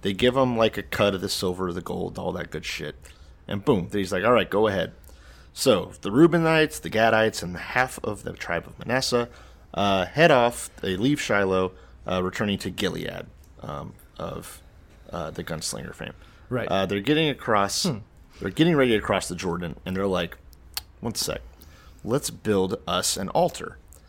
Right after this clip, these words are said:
Speaker 1: Now, their thing, here's the thing. Communication, right? Ugh, it can be such a problem.
Speaker 2: Right.
Speaker 1: Their thing is they wanna build an altar to show, "Hey, let's make sure that everyone knows that we all worship the same God. Let's have a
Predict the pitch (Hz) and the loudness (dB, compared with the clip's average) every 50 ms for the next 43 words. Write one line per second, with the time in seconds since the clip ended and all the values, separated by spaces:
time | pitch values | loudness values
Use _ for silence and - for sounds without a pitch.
0 | - - - 117 117 113 110 98 95 104 135 165 220 269 262 - - - 214 - | -20 -12 -4 0 2 2 2 2 2 2 2 4 4 2 0 -4 -2 -4 -4 -4
1 | - - 165 160 - 110 - - 98 80 - - - - - - 143 165 202 202 | 0 -2 -2 0 0 -6 -4 -4 -4 -4 -4 -8 -14 -16 -6 0 2 4 4 4
2 | 151 - - 117 - - - 92 90 95 101 104 104 - - - 117 113 - - | 4 4 4 2 2 2 -2 -2 0 2 4 4 2 0 0 -2 -2 -2 -2 -8
3 | - - 113 107 110 - - 107 - - - 110 101 - - 87 - - - - | -10 -8 -6 -6 -6 -2 -2 -4 -4 -4 -4 -4 -4 -4 -4 -8 -14 -18 -10 -8
4 | 120 104 - - 101 123 175 233 254 226 - 120 104 104 104 101 117 151 208 220 | -8 -6 -6 -2 2 4 6 6 4 4 0 0 0 0 0 2 4 4 4 6
5 | 226 151 107 - 120 107 110 98 98 95 98 - 107 92 90 95 - - 117 98 | 4 2 4 2 2 2 4 4 4 2 2 0 -2 -4 -4 -4 -2 0 2 2
6 | 95 90 90 - - - - - - - - - 127 113 104 117 - - 165 170 | 2 2 0 -4 -12 -20 -20 -20 -20 -12 0 2 4 4 4 2 0 2 2 2
7 | 156 - - 139 131 117 110 120 120 117 117 107 98 98 107 113 110 104 98 92 | 2 2 0 2 2 4 4 4 2 2 2 0 0 2 2 4 4 4 4 2
8 | 90 - - - - - - - - - - - - - - 98 64 - 98 101 | 0 -4 -6 -6 -8 -12 -20 -20 -20 -20 -20 -20 -16 -2 -2 -2 0 0 0 0
9 | 95 92 95 90 92 92 95 - - - - - - - 107 98 90 85 95 113 | 2 4 4 4 2 0 0 -2 -6 -8 -8 -6 -2 -2 0 -2 -2 -2 0 2
10 | 113 104 101 92 - 98 104 - - - 123 113 104 90 90 - | 4 4 4 2 2 -2 -6 -6 -4 -4 -4 -2 0 -2 -2 -2